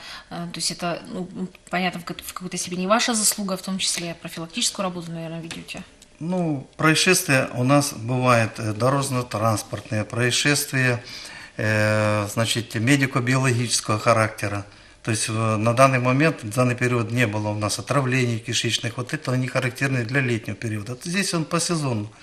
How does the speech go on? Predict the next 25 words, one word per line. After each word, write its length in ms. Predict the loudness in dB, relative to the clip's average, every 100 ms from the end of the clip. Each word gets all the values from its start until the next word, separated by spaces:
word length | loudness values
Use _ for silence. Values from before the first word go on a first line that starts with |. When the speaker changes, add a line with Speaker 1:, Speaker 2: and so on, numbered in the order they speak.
| -20 -14
Speaker 2:
по 100 | -6
сезону 380 | -2 2 2 2
снижения 520 | 0 -2 0 0 0
Speaker 1:
Уже 60 | -2
Speaker 2:
идет. 140 | -2
Speaker 1:
у 40 | 0
вас 100 | 0
целая 300 | 0 2 4
наука. 500 | 4 4 2 -2 -2 -6 -12 -14 -12 -4
Speaker 2:
Ну, 140 | 2
а 160 | 4 2
как 240 | 0 -2
же, 140 | -2 -4
по 160 | -6
каждому 600 | 0 2 2 -2 0 0
идет, 320 | -2 -4 -6 -6 -6
э, 200 | -4 -2
раздел, 540 | -2 -2 0 0 0
и 180 | 0 -2 -4
статистика, 800 | -6 -2 0 0 0 0 -2 -2
она 160 | 0 -2
же 120 | -2
говорит 340 | -2 -2 -4
за 120 | -6 -8
себя. 320 | -8 -8